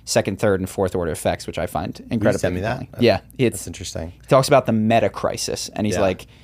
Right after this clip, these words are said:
Speaker 1: "This, you know, you're gonna solve, uh, climate change or the food system. It's,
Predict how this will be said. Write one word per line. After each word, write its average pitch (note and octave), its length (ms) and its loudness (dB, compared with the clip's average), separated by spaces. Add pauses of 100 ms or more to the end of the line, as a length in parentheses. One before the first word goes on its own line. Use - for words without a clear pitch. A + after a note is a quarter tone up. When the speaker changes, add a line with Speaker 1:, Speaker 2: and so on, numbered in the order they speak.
(680)
Speaker 1:
"This, C3+ 280 2
you B2 120 4
know, G#2+ 80 6
you're A2 160 2
gonna A2+ 120 2
solve, A#2+ 640 4
uh, F2 160 2
climate F3+ 360 4
change A2+ 280 2
or G#2 60 0
the - 40 -2
food F#3 280 4
system. G2 520 -2
It's, - 340 -2